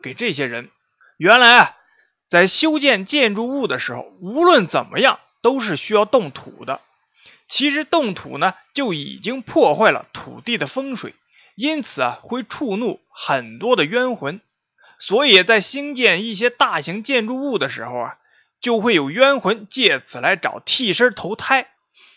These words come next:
因此呢，鲁班便教给他们，在动工前啊，捉一两名小孩儿，把他们生葬在那块土地上，之后啊，用泥土掩盖，再在这块土地上兴建，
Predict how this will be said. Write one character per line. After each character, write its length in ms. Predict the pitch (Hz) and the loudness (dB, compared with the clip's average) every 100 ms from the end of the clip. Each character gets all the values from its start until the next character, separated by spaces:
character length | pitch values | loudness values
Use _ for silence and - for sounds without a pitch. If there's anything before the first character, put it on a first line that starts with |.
| - | -8
因 240 | 226 285 | -4 -4
此 140 | - 170 | -4 2
呢， 180 | 202 - _ | 2 2 _
鲁 240 | 139 143 131 | -8 -8 4
班 280 | 226 262 - _ | 6 6 0 _
便 220 | 190 151 | -4 -4
教 260 | 123 175 190 | 2 4 4
给 140 | 139 | 2
他 160 | 117 147 | -4 -4
们， 120 | 147 - _ _ _ | -4 -10 _ _ _
在 160 | 160 160 | 0 2
动 280 | 302 254 208 | 2 2 0
工 200 | 294 277 | -4 -4
前 300 | - 156 262 | 0 2 2
啊， 220 | - - _ _ _ - | 0 -4 _ _ _ -8
捉 260 | 240 247 | 4 6
一 200 | 247 220 | 6 2
两 240 | 156 123 117 | 2 0 0
名 320 | 127 175 233 | -4 -6 -8
小 300 | - - 127 | -12 -6 -6
孩 220 | - - 131 | -8 -4 2
儿， 200 | 214 - _ _ _ _ _ - | 2 0 _ _ _ _ _ 4
把 160 | 165 | 4
他 160 | 175 269 | 6 2
们 180 | 254 185 | 2 0
生 400 | - 320 320 302 | 0 -2 -2 0
葬 240 | 285 165 | 0 2
在 180 | 156 - | 0 -2
那 180 | 190 196 | -4 -4
块 180 | 165 160 | -2 -6
土 260 | - - | -8 -18
地 220 | 117 220 143 | -8 -6 -6
上， 180 | 113 - _ _ | -8 -14 _ _
之 220 | - 277 | -4 -2
后 240 | 240 269 156 | 6 6 6
啊， 120 | - - | 0 -10
用 300 | 160 156 131 | -10 -10 -10
泥 220 | 139 247 | -10 -10
土 240 | - - | -10 -8
掩 240 | 175 139 - | -6 -6 0
盖， 260 | 226 - _ _ _ _ _ _ | 2 2 _ _ _ _ _ _
再 220 | - 285 | 6 8
在 180 | 233 247 | 8 6
这 140 | 240 226 | 8 6
块 160 | 175 | 4
土 260 | 190 147 139 | 2 -4 -4
地 140 | 220 | 0
上 140 | 180 156 | 0 0
兴 260 | 226 233 | -4 -4
建， 220 | 226 196 | -2 -2